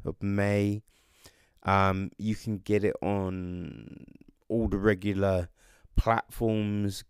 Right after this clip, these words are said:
Google, iTunes, all of that.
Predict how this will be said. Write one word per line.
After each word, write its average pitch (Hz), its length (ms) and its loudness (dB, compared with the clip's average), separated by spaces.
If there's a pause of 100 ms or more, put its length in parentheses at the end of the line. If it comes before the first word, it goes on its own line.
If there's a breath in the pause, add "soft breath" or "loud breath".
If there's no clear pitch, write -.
(120)
Google, 98 920 2 (1400 soft breath)
iTunes, 92 1300 -2 (100)
all 90 300 -6
of - 140 -10
that. 87 340 2